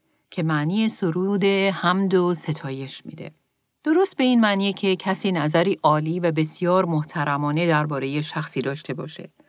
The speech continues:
و در نتیجه با تعظیم و تکریم در مقابل او سخن به ستایش و حمد و تمجید او باز کنه، که این در بسیاری از بخش‌های کلام خدا با اصطلاح دادن جلال به خدا مطرح شده،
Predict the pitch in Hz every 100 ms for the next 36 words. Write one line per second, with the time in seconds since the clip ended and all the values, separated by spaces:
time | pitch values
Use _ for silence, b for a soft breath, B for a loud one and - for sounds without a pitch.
0 | b b b b 202 214 208 202 220 262
1 | 233 214 196 185 180 208 233 220 - 151
2 | 156 170 165 151 135 151 151 143 139 -
3 | 190 226 233 233 B B - 185 185 185
4 | 175 156 160 156 143 160 180 - 175 160
5 | 170 170 160 160 156 147 151 160 - 135
6 | 135 139 - 147 151 156 _ _ _ _
7 | _ _ 320 311 269 226 220 - 240 208
8 | 190 175 156 147 - 165 151 185 156 147
9 | 143 160 185 226 240 - B B B 185
10 | 165 202 220 214 269 262 220 185 165 180
11 | 208 196 175 156 160 156 147 143 - 151
12 | 151 185 151 135 - 127 139 - - -